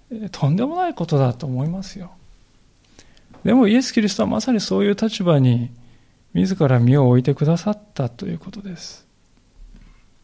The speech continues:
で、このことを思うときに私たちは本当にこう自分自身の生き方をこう探られてくるんじゃないかと思うんですね。私たちはこう自分が空っぽというよりは自分は満タンですよね。<laughs>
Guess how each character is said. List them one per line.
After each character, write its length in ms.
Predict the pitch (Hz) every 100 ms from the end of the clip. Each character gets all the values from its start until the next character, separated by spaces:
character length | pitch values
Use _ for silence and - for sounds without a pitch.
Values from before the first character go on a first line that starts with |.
| _ _ _ _ - - _ _ _ _ _ _ _ _ _ _ _ -
で、 100 | 180
こ 100 | 214
の 80 |
こ 100 | 254
と 100 | 285
を 20 | 240
思 140 | 208
う 40 |
と 100 | 214
き 40 | 180
に 40 |
私 300 | 156 165 233
た 60 | -
ち 60 |
は 60 | 180
本 180 | 165 214
当 80 | 233
に 60 |
こ 100 | 240
う 20 |
自 140 | 165 170
分 120 | 196
自 160 | 208 196
身 40 |
の 60 | 156
生 140 | 147
き 40 |
方 220 | - 175 160
を 40 |
こ 80 | 135
う 40 |
探 260 | - 127 143
ら 140 | 160
れ 80 | 156
て 120 | 156
く 140 | 156 170
る 120 | 151
ん 40 |
じ 80 | 120
ゃ 60 | 120
な 120 | 117
い 60 |
か 120 | 113 156
と 100 | 170
思 80 |
う 40 | 170
ん 20 |
で 60 | 156
す 60 |
ね。 380 | 147 156 175 180 - _ _ _ _ _ _ _ -
私 220 | 156 208
た 40 | 220
ち 60 |
は 60 | 202
こ 80 | 170
う 20 |
自 140 | 143
分 180 | 160 190
が 120 | 196
空 180 | 196 165
っ 60 | 175
ぽ 140 | 190
と 80 | 185
い 20 |
う 20 | 185
よ 40 |
り 40 | 151
は 60 |
自 120 | 127 143
分 100 | 160
は 60 |
満 220 | 139 147
タ 100 | 160
ン 60 | 143
で 60 | 120
す 280 | - -
よ 60 | 143
ね。 260 | - 196
<laughs> 60 | 196